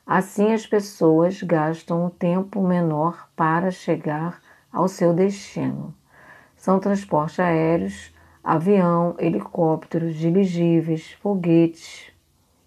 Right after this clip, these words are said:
Primeira atividade.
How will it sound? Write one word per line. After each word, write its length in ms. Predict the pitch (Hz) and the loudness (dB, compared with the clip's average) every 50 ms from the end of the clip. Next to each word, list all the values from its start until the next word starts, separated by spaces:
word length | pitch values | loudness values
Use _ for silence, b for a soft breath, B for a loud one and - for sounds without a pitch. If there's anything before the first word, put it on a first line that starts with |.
| _ _ _ _ - - _ _ _ _ _ _ _ _ _ _ _ _ _ _ _ _ b b b b b b b b b b b b b b b b b _ _ _ | _ _ _ _ -20 -20 _ _ _ _ _ _ _ _ _ _ _ _ _ _ _ _ b b b b b b b b b b b b b b b b b _ _ _
Primeira 400 | - 202 208 202 214 220 226 240 | 2 4 6 8 8 8 8 6
atividade. 880 | 233 240 240 208 208 214 190 180 151 131 127 190 - - - - - | 6 4 2 2 2 2 2 2 2 0 0 -4 -8 -12 -20 -20 -20